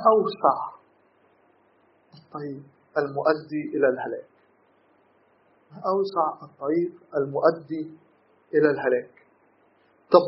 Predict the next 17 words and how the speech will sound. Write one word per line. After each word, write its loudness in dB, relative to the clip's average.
ليه 4
يا 2
رب؟ -8
ليه؟ 0
ليه 8
مش 4
كل 8
حاجة 4
بالنعمة 0
وخلاص؟ 0
لأجل 8
الآية 4
اللي 6
بعدها، 2
لأن 6
الجسد 2
يشتهي 2